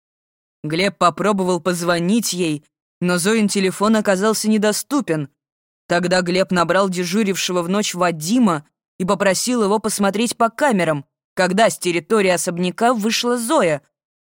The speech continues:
Охранник позвонил через пятнадцать минут и очень удивленным голосом сообщил, что в пять часов утра. Да... Нет, Золушке все же до Зои далеко.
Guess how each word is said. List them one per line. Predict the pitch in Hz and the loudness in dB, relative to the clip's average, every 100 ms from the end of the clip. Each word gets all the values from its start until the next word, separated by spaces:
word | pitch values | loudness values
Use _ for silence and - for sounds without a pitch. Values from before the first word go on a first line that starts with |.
| _ _ _ - | _ _ _ -6
Охранник | 165 185 196 175 160 | -4 0 0 -2 -4
позвонил | 175 165 170 175 175 | -6 -2 -2 0 -2
через | - 160 151 | -4 -6 -6
пятнадцать | 156 180 180 180 160 | -8 -2 -2 -2 -6
минут | 170 160 175 226 - _ _ _ - | -4 -2 0 -2 -4 _ _ _ -6
и | 170 | 0
очень | 202 208 190 | 0 0 -2
удивленным | 185 180 180 208 190 180 | 0 0 0 0 0 0
голосом | 170 214 208 190 190 | 0 0 0 -2 -4
сообщил, | - 190 185 - - - 180 208 240 _ _ _ | -2 0 0 0 -6 -4 -2 -2 -4 _ _ _
что | - - 208 | -10 -4 -4
в | 196 - | -4 -6
пять | - 208 226 | -2 -2 -2
часов | - 220 - 220 226 - - | -4 -4 -4 -2 -4 -4 -10
утра. | 214 247 262 156 _ _ _ _ _ _ _ _ - | -6 -2 0 0 _ _ _ _ _ _ _ _ -8
Да... | 170 175 180 185 170 156 151 180 _ _ _ _ _ | -2 0 0 2 2 2 0 -4 _ _ _ _ _
Нет, | 160 170 196 185 160 151 | -6 -2 0 0 -2 -6
Золушке | 143 170 185 185 - 185 | -6 -2 -2 -2 -4 -6
все | - 185 185 | -4 -2 -2
же | 180 | -2
до | 180 170 | -2 -2
Зои | 170 196 190 | 0 0 0
далеко. | 180 180 170 - 240 175 | 0 -2 -4 -2 0 0